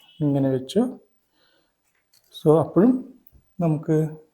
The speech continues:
ഇവിടെ നിന്ന് എടുത്തു, ഇതിങ്ങനെ വെച്ചു. Then നമുക്ക്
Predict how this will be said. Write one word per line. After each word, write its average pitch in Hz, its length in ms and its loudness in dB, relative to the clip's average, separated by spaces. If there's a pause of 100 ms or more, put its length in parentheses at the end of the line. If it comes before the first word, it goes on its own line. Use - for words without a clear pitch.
(260)
ഇവിടെ 143 200 0
നിന്ന് 143 140 0
എടുത്തു, 165 200 -4 (1500)
ഇതിങ്ങനെ 143 380 -2
വെച്ചു. 139 260 -4 (1000)
Then 151 180 0 (220)
നമുക്ക് 151 300 -6